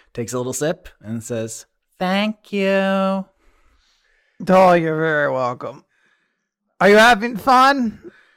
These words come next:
Speaker 2: <laughs>
Speaker 1: I'm having lots of fun. I've never had friends before.
Speaker 2: Uh, I was gonna say, is it better than Mario?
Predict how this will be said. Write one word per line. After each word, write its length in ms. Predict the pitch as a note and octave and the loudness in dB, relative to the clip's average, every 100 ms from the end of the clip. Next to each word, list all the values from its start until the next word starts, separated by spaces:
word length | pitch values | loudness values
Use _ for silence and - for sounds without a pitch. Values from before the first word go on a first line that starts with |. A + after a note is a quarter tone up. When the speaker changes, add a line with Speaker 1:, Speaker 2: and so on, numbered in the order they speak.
| _ _ | _ _
Speaker 2:
<laughs> 400 | _ _ _ - | _ _ _ -6
Speaker 1:
I'm 680 | A3+ A3+ A3 B3 G3 E4+ D#4+ | -6 -6 -4 -2 0 -2 0
having 180 | D4 A#3+ | 0 0
lots 340 | G3 B3 - | 0 -2 -2
of 100 | D#4 | -4
fun. 240 | - C3+ C3 | -2 -2 0
I've 220 | D#3 E3+ | -2 -2
never 260 | F3 F#3+ | -4 -4
had 240 | D#3+ F3+ A#3+ | -4 -4 -4
friends 380 | - D3+ A#3+ - | -6 -4 -4 -6
before. 500 | D3+ - C3+ D3 F#3+ _ _ _ _ _ _ _ _ _ _ _ _ _ - | -10 -8 -8 -8 -10 _ _ _ _ _ _ _ _ _ _ _ _ _ -16
Speaker 2:
Uh, 40 | |
I 240 | C3+ C3 C3 | -12 -8 -10
was 120 | C3+ | -6
gonna 140 | D3+ | -6
say, 320 | C#3+ F3 C#3+ C#3+ | -6 -6 -6 -6
is 220 | D#3+ C#3+ | -8 -6
it 160 | D#3+ - | -8 0
better 360 | F3+ F#3+ F#3+ | 2 2 0
than 200 | F3+ F#3 | 0 0
Mario? 760 | F3 F#3+ G3+ A3 A#3 A#3+ G#3+ | 2 2 2 2 2 0 -2